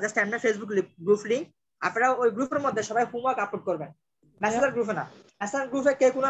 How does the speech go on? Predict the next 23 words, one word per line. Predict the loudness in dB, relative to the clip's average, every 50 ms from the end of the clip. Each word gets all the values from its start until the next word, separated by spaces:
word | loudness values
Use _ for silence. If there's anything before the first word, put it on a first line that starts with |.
| -2 -2
মেসেজ | -2 0 0 0 0 -2
দিবেন | -2 -2 -2 -2
না, | -4 -6 -8 -10 _ -20 -20 _ _ _ _ _ _ _ _ _ -4
মেসেঞ্জার | -4 -2 0 2 2 2 2 2
গ্রুপে | 2 0 2 2 2 2 2
কেউ | 2 2 2
কোনো | 0 -2 0 0
মেসেজ | 0 0 0 -2 -2 -2 -2
দিবেন | -2 0 0 0 0
না, | 0 0 0 -4 -8 _ -8
কোনো | -6 -4 -2 -2 -2
কিছু | -2 -2 0 2
পোস্ট | 2 2 2 2
করবেন | 0 2 2 0 0
না, | 0 -2 -2
শুধু | 0 0 2 2 2
আমাকে | 0 -2 -6 -8
ইনবক্স | -10 -6 -8 -8 -4 -2 0
করবেন | 0 0 0 -2 -6 -8 _ _ _ _ _ -6
যদি | -6 -4 0
কোনো | 0 0 2 2
কোশ্চেন | 0 -2 -2 -6 -6 -4
থাকে। | -4 -4 -6